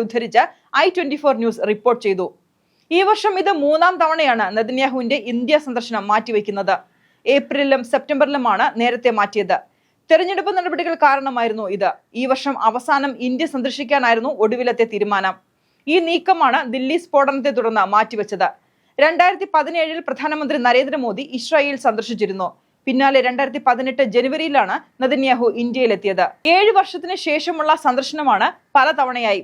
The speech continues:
മാറ്റിവെച്ചത്. ലോകമെമ്പാടും തനിക്ക് സ്വീകാര്യതയുണ്ടെന്ന് ഉയർത്തിക്കാട്ടുവാനുള്ള ശ്രമമാണ് നെതന്യാഹു നടത്തുന്നത് എന്നാണ് വിദേശകാര്യ വിദഗ്ധരുടെ വിലയിരുത്തൽ. പ്രധാനമന്ത്രി നരേന്ദ്രമോദി, യു എസ് പ്രസിഡന്റ് ഡൊണാൾഡ് ട്രംപ്,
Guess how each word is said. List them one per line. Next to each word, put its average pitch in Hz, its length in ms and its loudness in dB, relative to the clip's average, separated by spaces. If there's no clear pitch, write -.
മാറ്റിവെച്ചത്. 208 540 -4
ലോകമെമ്പാടും 359 840 2
തനിക്ക് 254 280 -2
സ്വീകാര്യതയുണ്ടെന്ന് 285 1000 0
ഉയർത്തിക്കാട്ടുവാനുള്ള 254 800 2
ശ്രമമാണ് 240 500 0
നെതന്യാഹു 285 500 2
നടത്തുന്നത് 269 460 2
എന്നാണ് 220 280 0
വിദേശകാര്യ 269 560 0
വിദഗ്ധരുടെ 208 420 -2
വിലയിരുത്തൽ. 185 440 0
പ്രധാനമന്ത്രി 262 600 0
നരേന്ദ്രമോദി, 240 640 2
യു 320 80 2
എസ് 349 120 -6
പ്രസിഡന്റ് 254 540 2
ഡൊണാൾഡ് 220 400 0
ട്രംപ്, 220 240 -2